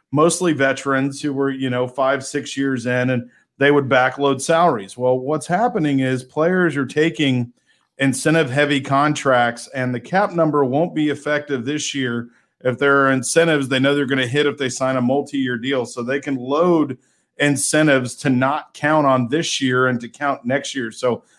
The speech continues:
basically what you get is a fancy piece of paper touched by a lawyer,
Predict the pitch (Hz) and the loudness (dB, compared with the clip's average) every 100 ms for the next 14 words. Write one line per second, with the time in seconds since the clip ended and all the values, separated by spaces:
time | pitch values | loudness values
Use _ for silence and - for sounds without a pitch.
0 | _ _ 214 254 254 226 156 151 156 127 | _ _ 4 4 4 6 6 6 2 0
1 | 135 143 135 117 - 151 185 185 185 165 | 4 4 4 -2 0 2 2 0 -2 0
2 | 151 147 135 131 135 131 135 135 - 127 | -2 -4 -2 -2 -2 -2 0 -2 -2 0
3 | 120 117 113 135 175 170 165 151 | 2 0 -2 0 2 4 2 0